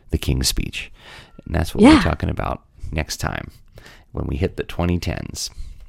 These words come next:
Speaker 2: I'm here for
Speaker 1: Whenever
Speaker 2: it.
Speaker 1: that
Speaker 2: I
Speaker 1: is.
Speaker 2: love Colin Firth. Love Helena Bonham Carter.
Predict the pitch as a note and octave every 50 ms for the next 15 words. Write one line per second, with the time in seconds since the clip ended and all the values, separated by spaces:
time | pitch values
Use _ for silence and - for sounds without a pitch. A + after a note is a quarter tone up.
0 | - - - - - - - - - - F3+ F3 E3 F#3 E3+ E3 E3 D3+ F#3+ -
1 | - D3 D#3 E3+ G3 A3+ - C#3+ - C#3+ - - F3 F#3 F3+ E3+ E3 D#3+ E3 E3+
2 | - - - G3+ F3+ F#3 G3 G#3 A#3 B3 - - E3 D3+ D3+ D3 D#3+ G#3 B3+ -
3 | - - - - - - - - - - - E3+ E3 D#3 D#3+ E3+ F3+ F#3 F#3+ F3+
4 | F3+ F#3 F#3+ G3 G3 F#3+ G3 G3+ G3+ G#3+ A3 - - - D3+ C#3 C#3+ C#3 D3 D3+
5 | D3+ E3 F#3 B3